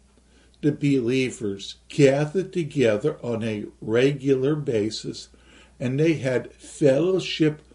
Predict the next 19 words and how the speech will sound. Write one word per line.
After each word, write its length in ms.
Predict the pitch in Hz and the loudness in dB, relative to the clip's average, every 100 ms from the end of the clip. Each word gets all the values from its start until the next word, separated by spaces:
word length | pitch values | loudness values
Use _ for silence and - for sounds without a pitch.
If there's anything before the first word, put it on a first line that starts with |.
| _ | _
one 580 | - 123 127 123 123 147 151 _ _ _ | -6 0 2 2 0 -6 -8 _ _ _
with 400 | 117 120 113 - - _ | 0 2 2 -2 -20 _
another. 560 | 120 117 113 104 - - - _ _ _ | -8 -4 -2 -4 -6 -16 -20 _ _ _
This 300 | 156 151 147 | 4 4 4
is 340 | 131 107 - - | -2 -6 -6 -14
not 680 | 92 104 107 113 165 - - - | -12 -6 -4 -2 -2 -4 -12 -12
a 80 | 131 | -10
suggestion. 1040 | - 135 104 120 123 135 - 127 104 85 - _ _ _ _ _ _ _ _ | -6 -6 -4 0 2 2 -2 -6 -8 -8 -20 _ _ _ _ _ _ _ _
This 360 | 123 147 170 - - | 4 6 6 -2 -2
is 560 | 151 139 120 117 113 - _ _ _ | 2 4 2 0 -4 -12 _ _ _
something 720 | - - 135 123 - 165 135 | -8 -2 0 0 0 -2 -2
that 200 | 113 110 | -4 -2
must 380 | 113 113 - | -2 -2 -6
be 180 | - 139 | 0 0
done. 480 | 107 131 113 87 - - _ _ | 0 -2 -4 -6 -14 -20 _ _
I'll 180 | - 107 | -10 -6
make 340 | 101 110 104 - | -4 -4 -4 -6
this 200 | 127 - | -8 -8
clear. 500 | - 120 104 - | -10 -6 -4 -6